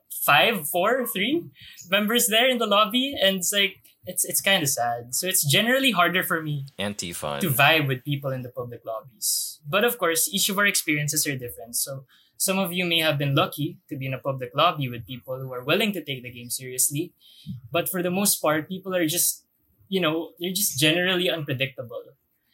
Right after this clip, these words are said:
Speaker 1: For me, it's better to play with people you know, because communication and the overall chemistry of the team would be a lot easier.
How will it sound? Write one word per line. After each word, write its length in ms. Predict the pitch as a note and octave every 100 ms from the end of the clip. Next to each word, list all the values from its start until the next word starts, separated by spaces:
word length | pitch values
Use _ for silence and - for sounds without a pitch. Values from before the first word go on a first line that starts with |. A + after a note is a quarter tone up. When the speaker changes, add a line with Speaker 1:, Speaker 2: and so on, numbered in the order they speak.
| _ -
Speaker 1:
For 140 | F3+
me, 160 | F3+ G3
it's 120 | F#3
better 280 | D3+ E3 E3+
to 120 | D#3+
play 160 | D3+ D3+
with 180 | D3+ C#3
people 420 | D3 C#3 D3 D3
you 120 | D3+
know, 300 | F#3 D3+ G3+ - _ - _ _ -
because 280 | D#3+ F3+ D3
communication 720 | E3+ E3 D#3 D3+ C#3+ D#3+ C#3+
and 140 | C#3+
the 60 | D#3
overall 320 | C#3+ C#3 C3+
chemistry 440 | C#3 C3+ C3+ C#3
of 80 | C3
the 80 | C#3
team 440 | C3+ B2 B2 B2+ - - -
would 180 | C#3 B2+
be 320 | B2+ B2 C3
a 40 | B2
lot 300 | A#2+ A#2 - - - _
easier. 440 | C#3 B2 A#2 G#2